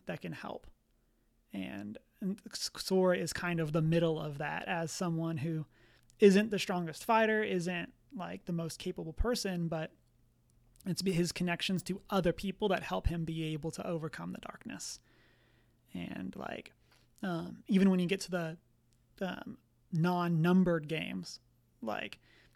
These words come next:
even Kid Sora offering and helping Roxas and doing those, or helping, not Roxas, Ventus, um, and kind of building all those relationships that starts the game in emotion.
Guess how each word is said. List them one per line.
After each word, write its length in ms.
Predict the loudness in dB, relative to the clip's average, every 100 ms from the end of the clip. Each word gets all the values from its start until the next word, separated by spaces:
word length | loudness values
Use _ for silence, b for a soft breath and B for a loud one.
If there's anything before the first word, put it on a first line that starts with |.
| b
even 300 | 0 2 0
Kid 340 | 0 2 2 0
Sora 340 | -2 0 0
offering 520 | 0 0 0 -4 -4
and 80 | -4
helping 400 | -2 0 0 0
Roxas 600 | -2 -4 -6 -6 -6 -6
and 160 | -4 -2
doing 240 | -2 -4
those, 280 | -4 -6 -6 -2
or 100 | 0
helping, 300 | 0 -2 -6
not 160 | -8
Roxas, 300 | -10 -12 -10
Ventus, 540 | -2 -2 0 -2 -4 -12 b b b b -20 -20 -20 _ _ _ -10
um, 400 | -6 -6 -8 -12 -10 -2
and 100 | -2
kind 160 | 0
of 140 | -2 2
building 280 | 2 4 0
all 160 | -2
those 200 | -2 -4
relationships 720 | -4 -6 -4 -4 -2 -4 -4
that 160 | -8 -4
starts 400 | -2 0 -2 -2
the 80 | -4
game 240 | -2 -2
in 120 | -4 -4
emotion. 600 | -6 -2 -2 -4 -6